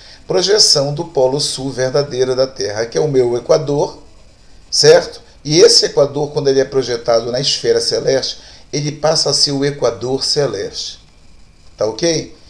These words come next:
Isso bem aqui, se você notar, é como se fosse uma pessoa, tá? Que ela está em pé na superfície da Terra. Então, imagina, quando você tá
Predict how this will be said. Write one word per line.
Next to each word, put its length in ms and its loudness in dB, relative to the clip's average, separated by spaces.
Isso 400 2
bem 200 0
aqui, 280 -6
se 140 2
você 280 0
notar, 600 -4
é 60 -4
como 200 -6
se 160 -4
fosse 380 0
uma 180 -2
pessoa, 960 2
tá? 180 0
Que 140 2
ela 100 6
está 300 4
em 120 -8
pé 280 2
na 100 2
superfície 600 -4
da 160 0
Terra. 440 -8
Então, 280 2
imagina, 640 -2
quando 240 -6
você 280 2
tá 320 2